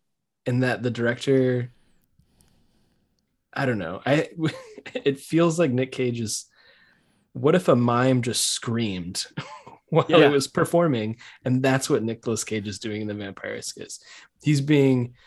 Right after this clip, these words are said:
Speaker 1: as expressive as he can be with his body to
Speaker 2: Yeah.
Speaker 1: absurd lengths,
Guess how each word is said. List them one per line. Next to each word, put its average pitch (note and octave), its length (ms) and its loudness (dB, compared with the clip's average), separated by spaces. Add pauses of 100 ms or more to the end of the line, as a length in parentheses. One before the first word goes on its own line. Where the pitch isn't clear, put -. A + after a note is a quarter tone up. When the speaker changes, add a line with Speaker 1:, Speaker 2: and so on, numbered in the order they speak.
(480)
Speaker 1:
as D#3+ 220 2
expressive C#3 720 2
as A#2+ 160 -8
he C3 80 0
can B2+ 180 0
be A#2+ 140 0
with A2+ 100 -4
his A2 180 -6
body G#2 520 -4 (260)
to C3 160 2
Speaker 2:
Yeah. A#2+ 60 0
Speaker 1:
absurd A#2+ 400 -2
lengths, G#2+ 460 -6